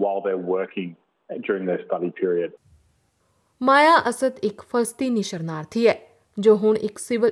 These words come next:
Speaker 2: ਇੰਜੀਨੀਅਰ ਵਜੋਂ ਖੇਤਰੀ ਪੱਛਮੀ ਆਸਟ੍ਰੇਲੀਆ ਵਿੱਚ ਐਸਪਰੈਂਸ ਵਿੱਚ ਕੰਮ ਕਰਦੀ ਹੈ। ਉਹ ਸਕਿਲਡ ਰਿਫਿਊਜੀ ਪਾਇਲਟ ਪ੍ਰੋਗਰਾਮ, ਜੋ ਪਿਛਲੇ ਸਾਲ ਸ਼ੁਰੂ ਕੀਤਾ ਗਿਆ ਸੀ,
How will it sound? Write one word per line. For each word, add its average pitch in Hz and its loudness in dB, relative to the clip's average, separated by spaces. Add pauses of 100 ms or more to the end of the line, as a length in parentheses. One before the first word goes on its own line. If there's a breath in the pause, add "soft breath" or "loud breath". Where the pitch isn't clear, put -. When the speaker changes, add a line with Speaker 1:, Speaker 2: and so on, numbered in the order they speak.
Speaker 2:
ਇੰਜੀਨੀਅਰ 202 -2
ਵਜੋਂ 196 2 (340 loud breath)
ਖੇਤਰੀ 311 -2
ਪੱਛਮੀ 233 -2 (120)
ਆਸਟ੍ਰੇਲੀਆ 185 0
ਵਿੱਚ 226 -2 (300 soft breath)
ਐਸਪਰੈਂਸ 269 -2
ਵਿੱਚ 202 -8
ਕੰਮ 190 -4
ਕਰਦੀ 202 2
ਹੈ। 202 8 (560 soft breath)
ਉਹ 311 4
ਸਕਿਲਡ 320 -2
ਰਿਫਿਊਜੀ 269 -4
ਪਾਇਲਟ 208 0
ਪ੍ਰੋਗਰਾਮ, 208 0 (320 loud breath)
ਜੋ 302 0 (100)
ਪਿਛਲੇ 339 -2
ਸਾਲ 226 -2 (280)
ਸ਼ੁਰੂ 202 -2 (100)
ਕੀਤਾ 175 -6
ਗਿਆ 170 0
ਸੀ, 247 -4